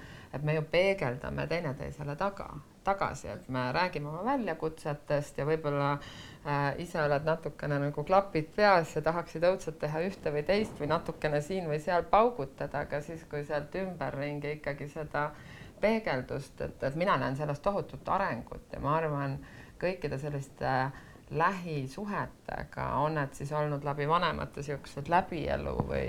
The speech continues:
või ka, et, et see areng, et see on see, mida, mida ma, noh, et seda kindlasti seal on, et, et, et ma arvan, et iga siuke tervislik suhe,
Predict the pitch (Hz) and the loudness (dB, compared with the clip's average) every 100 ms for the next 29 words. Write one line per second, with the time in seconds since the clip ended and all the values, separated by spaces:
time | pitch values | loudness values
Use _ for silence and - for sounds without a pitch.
0 | 64 139 139 143 - - - - - 147 | -2 -2 -2 -2 -8 -14 -14 -14 -6 0
1 | 143 139 - - - - - - - 139 | 2 0 -4 -14 -16 -18 -18 -14 -8 -8
2 | - 139 139 - 160 202 175 - - - | -6 -6 -4 -2 0 0 0 -4 -10 -14
3 | - 139 143 180 165 143 147 147 135 135 | -12 -10 -6 0 0 0 0 -2 -2 -4
4 | - 143 139 - 92 147 147 135 135 135 | -4 -4 -2 -4 -4 -2 2 2 2 -2
5 | - - 147 139 - - 147 151 170 160 | -4 -6 -4 -4 -6 -8 -4 0 4 6
6 | 165 220 151 139 - 143 143 156 196 180 | 6 4 4 0 -2 -4 2 6 6 6
7 | 127 123 - - 131 127 - - - - | 0 -2 -2 0 0 -2 -10 -14 -14 -6
8 | 135 135 135 131 143 165 156 143 143 143 | -4 -2 -2 0 2 2 2 0 -2 -4
9 | 165 160 151 139 151 147 151 175 175 147 | -2 2 2 2 -2 -4 2 4 4 0
10 | 151 147 - 240 202 | -2 -4 -2 2 6